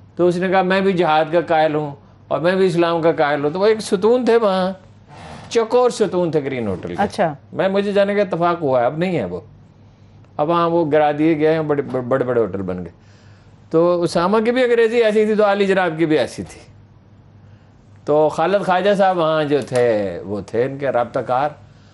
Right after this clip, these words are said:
Speaker 1: तो उसने, उसामा ने कहा, "तुम इतना इस्लाम चाहते हो, मैं इतना चाहता हूँ, तुम इतना जहाज चाहते हो, मैं इतना चाहता हूँ", ठीक है?
Speaker 2: हम्म, हम्म।
Speaker 1: तो उस वक्त की यानी जो रकम थी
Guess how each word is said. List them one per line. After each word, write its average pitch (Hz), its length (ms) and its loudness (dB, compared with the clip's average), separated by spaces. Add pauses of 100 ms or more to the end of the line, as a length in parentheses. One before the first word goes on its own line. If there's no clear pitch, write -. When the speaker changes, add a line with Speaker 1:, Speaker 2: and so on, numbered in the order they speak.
(220)
Speaker 1:
तो - 60 -4
उसने, 196 560 0
उसामा 165 340 0
ने 202 100 -2
कहा, 202 260 0 (400)
"तुम 214 160 0
इतना 214 340 0
इस्लाम 151 400 0
चाहते 117 300 0
हो, 131 80 2
मैं 180 220 0
इतना 180 280 0
चाहता 120 320 -2
हूँ, - 260 -10 (440)
तुम 185 140 -6
इतना 202 240 0
जहाज 202 300 2
चाहते 208 280 2
हो, 214 60 2
मैं 208 180 0
इतना 208 220 0
चाहता 110 360 -2
हूँ", 90 80 -10 (1500)
ठीक 196 220 -2
है? 277 100 -4
Speaker 2:
हम्म, 185 440 -6 (600)
हम्म। 180 220 -4 (180)
Speaker 1:
तो 190 60 -4
उस 294 380 -2
वक्त 285 360 -4
की 226 560 0
यानी 202 240 0
जो 190 120 2
रकम 175 380 -2
थी 160 600 0